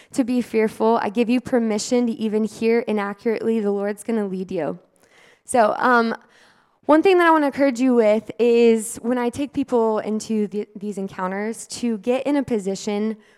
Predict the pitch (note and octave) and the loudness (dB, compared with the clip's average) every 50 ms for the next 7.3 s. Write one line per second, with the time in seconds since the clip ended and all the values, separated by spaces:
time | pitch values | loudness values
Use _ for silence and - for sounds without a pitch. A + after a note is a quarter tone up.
0 | _ _ - G3+ G#3 F#3+ G3 G3 F3+ G3 G#3 G#3+ G#3+ A3+ A3+ - - - - G#3+ | _ _ -4 -4 -2 -2 -2 -4 -6 -6 -6 -4 -4 -4 -6 -6 -8 -8 -6 -4
1 | G#3 G3 F#3 F#3 - - - G3+ G3 G3 F#3+ - - F#3+ F3+ F3 F3+ F3+ - - | -2 -2 -4 -6 -8 -12 -8 -6 -4 -4 -4 -4 -6 -8 -6 -6 -8 -8 -10 -12
2 | - E3 E3 D#3 - F#3 F#3 F#3+ F3+ - - - G#3+ G#3 G3+ G3 F#3+ F3+ - - | -10 -10 -8 -8 -8 -10 -12 -12 -12 -10 -6 -2 0 2 2 2 0 -2 -4 -4
3 | F#3 G#3 A#3 C4 C#4 C4+ B3+ B3 - - - G#3 G3 G3 F3+ F#3 F#3 F3+ E3 E3 | -2 -2 -2 -2 -4 -6 -6 -6 -8 -10 -12 -10 -8 -6 -6 -8 -8 -8 -8 -6
4 | E3 D#3+ D#3+ E3 E3+ F3 F3+ _ _ _ _ _ - - - F#3+ F#3 F#3 F#3 F#3 | -6 -8 -8 -10 -12 -14 -16 _ _ _ _ _ -8 -2 -2 0 0 0 0 -2
5 | G3 F#3 - G#3 G#3 G#3 G#3+ G3+ G3 F#3+ F#3 - - - G3+ F#3+ - - G3 G3 | -4 -6 -4 -4 -2 -2 -2 -2 -6 -8 -10 -10 -10 -8 -8 -8 -6 -4 -4 -2
6 | F3+ F3 F3 E3+ E3+ E3+ E3+ E3+ E3+ E3+ F3 F3 F3+ G3 _ - F#3+ F#3+ F#3 E3+ | -2 -2 -2 -2 -4 -4 -4 -4 -4 -4 -6 -6 -10 -12 _ -14 -12 -12 -12 -12
7 | - F#3 F3+ F3+ F3 F3+ | -12 -14 -14 -14 -14 -16